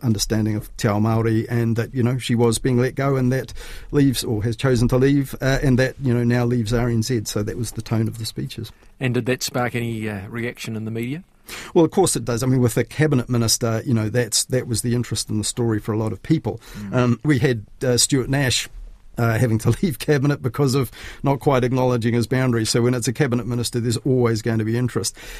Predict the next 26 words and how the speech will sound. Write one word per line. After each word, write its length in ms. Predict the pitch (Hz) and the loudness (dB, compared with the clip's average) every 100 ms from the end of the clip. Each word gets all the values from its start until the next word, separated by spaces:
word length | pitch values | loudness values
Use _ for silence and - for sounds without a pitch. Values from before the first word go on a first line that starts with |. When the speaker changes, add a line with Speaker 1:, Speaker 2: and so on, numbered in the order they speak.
| - | -16
Speaker 1:
So 300 | - - 139 131 | -2 2 4 4
National's 440 | 151 151 151 120 | 2 2 0 -2
broadcasting 840 | - 139 113 123 120 131 113 117 - | 0 -2 2 2 0 0 0 0 -2
and 160 | 113 | 0
media 220 | 117 113 | 2 0
spokesperson 600 | 107 117 117 - 113 - | 0 -2 -4 -2 -2 0
Melissa 320 | 107 110 107 110 | 0 0 0 0
Lee 380 | 107 113 113 - - - | 2 2 0 -4 -16 -8
told 220 | - 107 | -4 -2
the 100 | 104 | -2
Herald 300 | 110 120 117 | -2 -2 -2
it 40 | 87 | -6
was 120 | - | -8
very 220 | 107 104 | -6 -4
disappointing 640 | 107 107 104 120 117 104 | -4 -4 -4 -2 0 -2
that 140 | 101 - | -4 -4
R 140 | 113 | -4
N 140 | 107 101 | -4 -4
Z 240 | 110 107 - - - - - | -4 -6 -8 -18 -20 -20 -4
chose 280 | - 110 - | 0 0 0
to 100 | 113 | -2
release 240 | 104 110 | 0 -2
just 240 | - 107 | -2 -2
those 220 | - 104 - | 0 -2 -2
two 160 | 117 | -6
paragraphs. 720 | 107 104 107 107 113 110 - | -4 -2 -2 -2 -2 0 -2